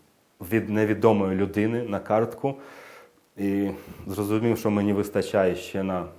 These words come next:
два тижні жити. М, в с-, в простоті, в скромності, звісно, ну, бо я так, стиль маю такий життя,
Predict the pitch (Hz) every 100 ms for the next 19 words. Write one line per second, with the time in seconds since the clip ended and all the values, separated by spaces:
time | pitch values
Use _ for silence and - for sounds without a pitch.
0 | - _ _ 95 90 95 - 175 151 156
1 | 131 151 156 151 147 - - - - _
2 | _ _ - 107 104 95 - - - -
3 | 131 131 - - 180 180 180 - 131 147
4 | 143 123 - 110 107 113 113 107 104 95
5 | 104 95 95 98 98 95 - - - -
6 | 113 104 101 101 101 104 98 95 104 98
7 | -